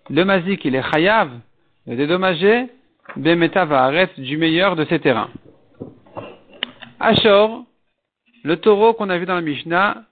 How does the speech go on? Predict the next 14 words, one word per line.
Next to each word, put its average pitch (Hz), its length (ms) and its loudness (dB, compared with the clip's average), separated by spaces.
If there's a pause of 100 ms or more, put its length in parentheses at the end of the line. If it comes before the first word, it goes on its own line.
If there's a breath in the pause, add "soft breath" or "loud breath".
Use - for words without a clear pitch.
(200)
Zea 202 240 2
Keren 208 420 0
Dirtiv, 180 640 -6 (640)
ça 143 100 -2
fait 190 120 2
allusion 196 260 0
à 190 80 2
la 170 120 4
corne, 208 320 2
un 170 100 0
taureau 180 260 0
qui 185 100 -4
est 170 40 2
encorné, 160 580 0